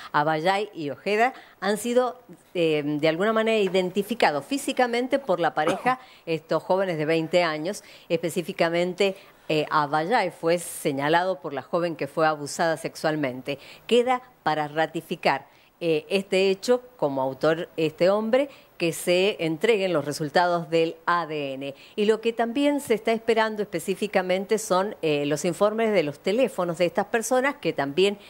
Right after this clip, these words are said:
implicarían más pruebas, pero la rueda de reconocimiento dio positivo en torno a estas dos personas.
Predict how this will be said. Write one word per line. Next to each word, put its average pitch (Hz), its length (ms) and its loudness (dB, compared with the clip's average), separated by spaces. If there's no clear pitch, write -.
implicarían 170 640 0
más 208 140 0
pruebas, 262 500 2
pero 247 380 2
la 160 220 -2
rueda 220 260 2
de 202 80 2
reconocimiento 175 800 0
dio 175 200 2
positivo 214 680 2
en 156 160 -6
torno 165 260 0
a 160 40 2
estas 156 240 -2
dos 180 120 -2
personas. - 640 -8